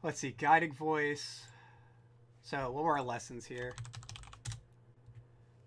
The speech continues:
Inkling Summoning. I mean, we got pretty much all of these. We held it together. Lash Your Malice, Symbology, Flunk,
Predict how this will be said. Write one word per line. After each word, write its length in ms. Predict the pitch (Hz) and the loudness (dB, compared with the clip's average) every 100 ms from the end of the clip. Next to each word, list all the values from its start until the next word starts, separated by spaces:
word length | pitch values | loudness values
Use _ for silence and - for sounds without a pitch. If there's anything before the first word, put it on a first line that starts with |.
| - - - - - - - - - - - | -20 -18 -16 -16 -20 -20 -20 -20 -20 -16 -6
Inkling 300 | 220 226 226 | 0 4 4
Summoning. 480 | - 220 208 202 - | 6 6 8 4 8
I 120 | 165 | 8
mean, 200 | 180 175 | 8 6
we 80 | 190 | 10
got 280 | 202 170 - | 12 12 12
pretty 240 | - - 180 | -12 -4 0
much 180 | 170 160 | 0 4
all 220 | 147 147 | 2 2
of 80 | 135 | 0
these. 400 | 151 151 143 - - - - | -2 -2 -4 -12 -16 -20 -10
We 80 | 139 | 0
held 240 | - 190 | 8 8
it 60 | 190 | 6
together. 580 | 160 151 143 139 135 135 - - - - | 2 6 6 4 2 0 -8 -20 -20 2
Lash 280 | 156 175 175 | 10 10 10
Your 60 | 170 | 6
Malice, 300 | 151 147 139 | 6 6 2
Symbology, 680 | 151 135 143 151 147 139 | -4 4 8 8 6 -2
Flunk, 600 | 143 - 147 143 143 135 | -8 -6 0 2 2 -2